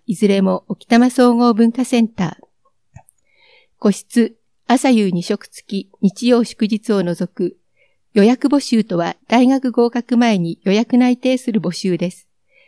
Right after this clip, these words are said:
初年度のみ入寮費が必要です。問い合わせ、秘書広報課、広報校長担当。山形県緑豊かな森林環境づくり推進事業募集。山形緑環境税で支援する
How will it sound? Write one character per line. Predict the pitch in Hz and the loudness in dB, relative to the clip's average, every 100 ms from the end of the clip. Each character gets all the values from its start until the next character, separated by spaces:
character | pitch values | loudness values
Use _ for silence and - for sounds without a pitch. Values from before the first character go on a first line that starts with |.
| _ | _
初 | - 226 | -2 2
年 | 262 262 | 4 4
度 | 208 | 2
の | 190 | 2
み | 180 165 - - | 0 -2 -4 2
入 | 220 247 | 4 4
寮 | 269 | 2
費 | 269 180 | 0 -4
が | 185 | -6
必 | - 185 | -6 -4
要 | 180 175 | -2 -2
で | 185 | -4
す。 | - _ _ _ _ _ - | -8 _ _ _ _ _ -2
問 | 220 214 | 2 2
い | |
合 | 214 | 2
わ | 214 | -2
せ、 | - 202 - | -4 -6 -6
秘 | - | -4
書 | 240 | -4
広 | - 233 226 | 0 -2 0
報 | 220 214 | -4 -4
課、 | - 208 - | -2 -4 -4
広 | - 254 247 | 0 0 0
報 | 190 | -4
校 | - 214 226 | -2 -2 -2
長 | 247 233 | -2 -2
担 | 233 214 | 0 -2
当。 | - 170 - _ _ _ _ _ _ _ _ _ _ _ - | -2 -4 -4 _ _ _ _ _ _ _ _ _ _ _ 0
山 | 202 233 | 4 6
形 | 277 262 269 | 4 0 -2
県 | 226 185 - - | 0 -4 -4 -2
緑 | 247 233 185 | 2 2 0
豊 | 185 202 | 0 -2
か | 196 | -2
な | 175 | -2
森 | 175 - 226 | -2 0 2
林 | 226 233 240 | 4 0 0
環 | 233 226 | 0 0
境 | 226 226 | 2 0
づ | 208 | 0
く | - 170 | -4 -4
り | 165 | -4
推 | 220 - 247 | -6 -2 -2
進 | - 262 247 | 0 0 0
事 | 254 | 2
業 | 226 170 | 2 2
募 | 165 | -2
集。 | 160 - 170 214 _ _ _ _ _ _ _ - | -6 -4 -4 -4 _ _ _ _ _ _ _ 2
山 | 202 240 | 4 6
形 | 226 214 175 - | 4 0 -4 0
緑 | 202 240 254 | 4 4 4
環 | 269 262 | 2 0
境 | 269 277 254 | 2 2 2
税 | 208 180 | 0 -2
で | 208 | -4
支 | - | -2
援 | 185 185 | -2 -2
す | - 180 | -4 0
る | 175 | 0